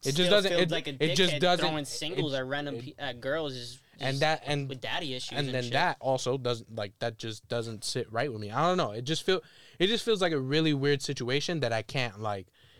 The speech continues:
Speaker 1: make sense in my head and then have an enjoyable time.
Speaker 2: Yeah.
Speaker 1: I just, I just honestly don't like it because if anything, I can go home and just watch porn or have sex with my wife.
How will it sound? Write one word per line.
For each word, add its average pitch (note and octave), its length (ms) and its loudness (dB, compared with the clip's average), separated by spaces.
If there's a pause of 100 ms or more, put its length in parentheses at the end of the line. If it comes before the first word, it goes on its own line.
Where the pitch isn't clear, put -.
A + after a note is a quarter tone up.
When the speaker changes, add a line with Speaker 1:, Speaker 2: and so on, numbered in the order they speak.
(160)
Speaker 1:
make A#2+ 260 -2
sense A#2+ 320 -4
in A2+ 80 -4
my G2+ 160 -4
head B2 380 0
and A2+ 180 -8
then G#2+ 120 -8
have A2+ 260 -4
an G#2 100 -8
enjoyable G2+ 460 -8
time. G2 260 -12 (1160)
Speaker 2:
Yeah. C3+ 320 -6 (220)
Speaker 1:
I D3 140 0
just, D#3+ 260 2
I D#3 100 2
just D3+ 200 -2
honestly D3 400 0
don't D3 160 2
like F#3 160 0
it - 100 -16 (340)
because B2+ 560 -2 (140)
if C#3 160 -2
anything, C#3 400 2
I A2 100 -6
can A2 240 -8
go C#3+ 200 2
home C3 320 -2
and A2+ 100 -8
just A2+ 180 -8
watch A2+ 360 0
porn G2+ 320 -10 (420)
or D3+ 400 6 (840)
have B2 100 -2
sex A#2+ 180 -2
with A2+ 60 -8
my G#2 80 -8
wife. G2 260 -16